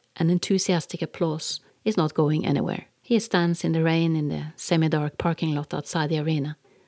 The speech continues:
and flatly refuses to get into the trailer, even with the new halter on.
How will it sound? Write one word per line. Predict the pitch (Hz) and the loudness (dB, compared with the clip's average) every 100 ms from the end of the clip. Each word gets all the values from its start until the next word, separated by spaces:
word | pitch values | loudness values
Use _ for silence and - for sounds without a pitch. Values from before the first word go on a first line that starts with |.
| _ | _
and | - - | 2 4
flatly | 156 - 160 | -2 -2 -4
refuses | 170 - 175 160 - | -4 -2 -2 -2 -6
to | - - | -8 -2
get | 156 | 0
into | 143 143 | 0 -2
the | 151 147 | -4 -2
trailer, | - 156 - - _ _ _ _ _ _ | 0 -2 -4 -10 _ _ _ _ _ _
even | 233 180 160 - - _ 214 | 8 8 4 -4 -10 _ -8
with | - | 0
the | |
new | 160 147 147 | 2 2 0
halter | - - - | -2 -4 -4
on. | - - 165 | -6 -6 -10